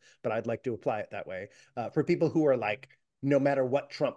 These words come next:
does or what happens to Trump, people are still like, "This man is the man that will lead us to the promised land," which I think is really its own form of, um, derangement. I simply think that latter form is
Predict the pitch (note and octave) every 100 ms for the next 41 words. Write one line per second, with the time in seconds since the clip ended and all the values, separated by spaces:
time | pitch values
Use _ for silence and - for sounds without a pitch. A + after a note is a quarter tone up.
0 | _ C3+ B2 A#2+ A#2 A#2 B2+ A#2 C3+ B2+
1 | - C#3 D#3+ D#3 - C#3 G#2+ G2 - A2+
2 | G2 F#2+ - _ _ _ _ _ _ -
3 | G#2 - A2+ G#2 G2+ F#2+ A2+ - G#2 G2
4 | F#2 - G2 G2+ F#2+ - - G2 - F2+
5 | F2+ - G1+ G1+ - _ _ - C3+ A#2
6 | B2+ A2+ - B2 G2 F#2+ A2+ F#2+ - G#2+
7 | F#2 F2+ _ _ _ - G#2 F#2+ - G2
8 | F2+ D#2+ - _ - D3 B2 A#2 - G2
9 | - _ _ _ _ _ _ _ _ A#2
10 | - F#3 C#3 C3 G#2+ B2 G#2+ - B2 A#2
11 | A2 A2+ G#2+ A2 A#2+ A#2 B2 C3+ - -
12 | A2 -